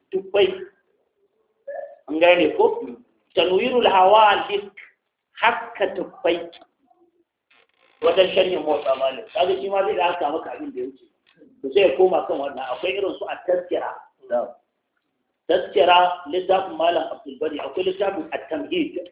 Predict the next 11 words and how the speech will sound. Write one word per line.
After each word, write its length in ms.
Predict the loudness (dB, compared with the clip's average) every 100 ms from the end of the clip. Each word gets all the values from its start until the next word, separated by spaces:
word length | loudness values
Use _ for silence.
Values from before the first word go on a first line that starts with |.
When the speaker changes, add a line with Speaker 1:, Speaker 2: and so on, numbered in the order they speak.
| _ -16 -10
Speaker 1:
lima 280 | -6 -2 -4
fil 120 | -4
Muwatta 380 | -4 -4 -2 -2
min 120 | -2
al-Ma'ani 440 | -8 -6 -6 -4 -4
wal 100 | -4
Athar. 400 | -4 -4 -4 -6 -10 -20 _ _
Duk 100 | -6
sharhin 320 | -2 -2 -2
Muwatta 320 | -2 -4 -2
ne. 120 | -6